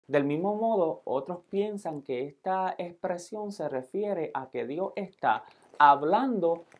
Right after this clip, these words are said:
con su corte celestial. Según la interpretación rabínica acerca del verbo hagamos, este connota que Dios tuvo consejo con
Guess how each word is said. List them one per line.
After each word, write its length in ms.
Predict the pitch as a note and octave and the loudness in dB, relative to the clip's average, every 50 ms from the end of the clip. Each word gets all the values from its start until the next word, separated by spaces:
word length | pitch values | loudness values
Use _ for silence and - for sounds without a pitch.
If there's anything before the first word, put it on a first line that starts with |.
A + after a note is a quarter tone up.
| - - | -12 -6
con 200 | - D3 C#3 C3+ | -4 -4 -4 -4
su 220 | - - C#3 C3 | -6 -8 -10 -6
corte 560 | - C3+ C3+ C#3 C#3+ D3+ D#3 D#3+ F#3+ F#3+ F3 - | -4 -2 -2 -2 -2 -4 -4 -4 -6 -6 -6 -8
celestial. 840 | - - - - F3 D3+ C3+ B2 A#2+ - _ - A#2+ A#2+ A2+ G2 - - _ _ _ _ _ _ _ | -14 -14 -8 -4 -2 -2 -2 -2 -4 -10 _ -10 -8 -8 -8 -8 -10 -14 _ _ _ _ _ _ _
Según 360 | _ - - E3 E3 E3+ F#3+ | _ 0 0 2 2 2 2
la 80 | G#3 A3+ | 0 0
interpretación 840 | A#3 A3 A3 G#3+ G3 F#3+ - - E3 D#3+ D#3+ D3 C#3+ - D3+ D#3 D#3+ | 0 0 2 2 2 4 2 0 0 0 -2 -2 -2 -2 -4 -4 -2
rabínica 600 | - F3+ F3 E3 F3+ G3 F#3 E3 C#3+ - C3+ A#2+ | 0 0 2 2 2 0 0 -2 -4 -4 -4 -4
acerca 420 | A#2+ - - B2+ B2+ C3+ E3 E3 | -4 -4 -4 -4 -2 -2 -2 -2
del 160 | F3 F3 E3 | -2 -2 -2
verbo 500 | D3+ D#3 E3 E3+ E3 D#3+ E3+ F3 F3 - - | -2 -2 -2 -2 -2 -2 0 0 0 0 0
hagamos, 640 | D#3 D#3 D3 D3+ D#3+ E3+ D#3 C3+ B2 A#2 B2 - - _ | -2 -4 -2 -2 -2 -2 -2 -4 -6 -8 -10 -14 -8 _
este 320 | D3 D3+ D3+ D3+ G#3 G3+ | -4 -4 -2 -4 -6 -4
connota 560 | G3+ G3+ G3+ G3 G3 G#3 G#3 G#3 G3 D#3 C#3+ | -2 -2 -2 0 -2 -2 -4 -2 -2 -4 -4
que 160 | - - B2 A2+ | -2 -4 -4 -4
Dios 260 | A#2+ C3+ D3+ D3+ D3+ | -2 -4 -4 -4 -4
tuvo 300 | - G3+ G3+ G3 G3 F#3+ | -4 -2 -2 -2 -4 -4
consejo 640 | F#3+ F#3+ F3+ F3 - - F3 E3+ D3+ C3 A#2+ A#2 - | -6 -8 -8 -8 -8 -8 -6 -6 -6 -6 -8 -8 -8
con 240 | - A#2+ A#2+ A#2+ | -8 -10 -10 -10